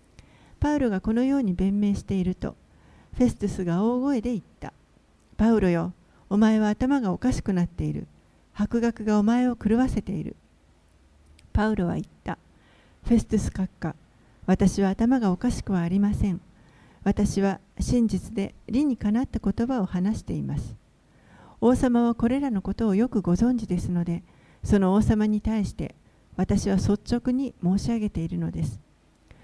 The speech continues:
このことは片隅で起こった出来事ではありませんから、そのうちの一つでも王様がお気づきにならなかったことはないと確信しています。」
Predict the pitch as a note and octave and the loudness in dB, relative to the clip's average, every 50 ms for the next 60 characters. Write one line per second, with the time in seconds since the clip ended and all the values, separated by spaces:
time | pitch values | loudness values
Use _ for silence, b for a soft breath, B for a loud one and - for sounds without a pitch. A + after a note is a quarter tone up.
0 | b b b b b - A#3+ A3+ B3+ B3 C#4 C#4 - C4 A3+ G#3 - - G3 - | b b b b b 0 2 2 4 2 2 2 2 2 2 2 0 -2 -2 -2
1 | A3+ - - C#4 B3+ B3+ A#3+ B3 B3 A#3+ - - A#3+ - - G3 F3 F#3 - - | -2 -2 0 0 0 2 2 2 0 0 0 -4 -4 -2 -2 -2 -2 -4 -4 -4
2 | A3 G#3 G#3 - - E3+ E3+ E3+ E3 E3 E3+ F#3 G3 G#3 G#3+ G3+ - G#3+ G3+ F#3+ | -2 -2 0 0 -2 -4 -4 -4 -2 -4 -2 -2 0 0 0 0 -2 -2 -4 -4
3 | - - D#3+ D#3+ E3 - b b b b b b b b - - A3 A3 G#3+ G#3+ | -6 -8 -10 -10 -10 -12 b b b b b b b b 0 0 2 4 4 2
4 | G#3+ - G#3+ G#3+ A3 G#3+ - - C#4+ C#4 - G#3 G#3 A3 G#3+ F#3 F3 F3 b b | 2 2 2 2 2 2 2 0 -2 -2 -2 -2 0 0 2 2 0 -2 b b
5 | b b b b b b b G3 G#3 G#3 - G#3 G#3 G3+ G3 G3 G3 G3 G3 - | b b b b b b b 2 4 4 4 2 2 2 2 0 0 -2 -2 -4
6 | A#3 A3 B3 - - A#3+ A#3+ A#3+ A#3 A3+ A#3 C4 C4 C4+ - - F#3+ - - E3 | -4 -4 -4 -4 -2 -2 0 0 0 -2 -2 -2 -4 -4 -4 -6 -6 -6 -6 -6
7 | - F3+ - G3+ F#3+ E3+ E3+ F#3 G#3 A3+ A3 E3+ - - _ - B3 C4 - - | -6 -6 -4 -2 -2 -2 -2 -2 -2 -2 -4 -4 -8 -12 _ -6 -6 -6 -6 -10
8 | _ - - F3+ - - - - F3 F3 - - - - D#3+ D#3+ E3+ E3+ E3+ - | _ -10 -10 -6 -6 -6 -4 -4 -4 -4 -6 -6 -10 -8 -6 -6 -6 -4 -6 -6
9 | - | -8